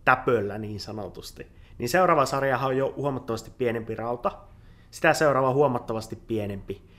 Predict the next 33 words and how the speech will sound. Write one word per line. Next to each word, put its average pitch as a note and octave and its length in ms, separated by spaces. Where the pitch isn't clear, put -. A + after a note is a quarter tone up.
Ja A2+ 140
tuota, A#2+ 720
me D3 160
väsytään C#3 500
tosi A#2 300
nopeasti. D#2 500
Se A#2+ 140
reeni D3 300
on B2+ 100
ohi B2+ 360
niinku G#2+ 340
tyyliin A2 320
kolmen G#2+ 380
sarjan D#2+ 400
jälkeen. - 460
Se, F#3 200
että F#3+ 180
jos D#3+ 160
me D#3+ 120
jätetään E3+ 440
pikkasen C3+ 640
varaa C3+ 440
sinne, A2 460
niin A#2+ 120
me C#3+ 80
pystytään D3 480
tekemään C#3 580
samoilla F3+ 440
painoilla A#2+ 800
vaikka C3+ 200
kymmenen C3 440
sarjaa F#2 400
kakkosia. - 640